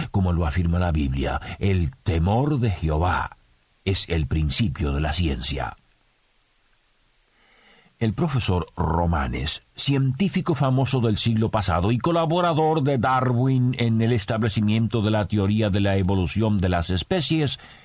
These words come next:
escribió estas palabras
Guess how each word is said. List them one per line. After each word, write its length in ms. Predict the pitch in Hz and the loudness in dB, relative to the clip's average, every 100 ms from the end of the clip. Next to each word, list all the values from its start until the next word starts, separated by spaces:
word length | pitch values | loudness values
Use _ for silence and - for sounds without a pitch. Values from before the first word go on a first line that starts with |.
| - - | -20 -6
escribió 800 | - 101 - 110 98 101 101 - | -2 -2 -2 -2 0 0 0 -2
estas 400 | 92 82 - 87 | -4 -4 -2 -6
palabras 680 | - 80 69 60 60 60 - | -4 -2 -2 -4 -6 -8 -8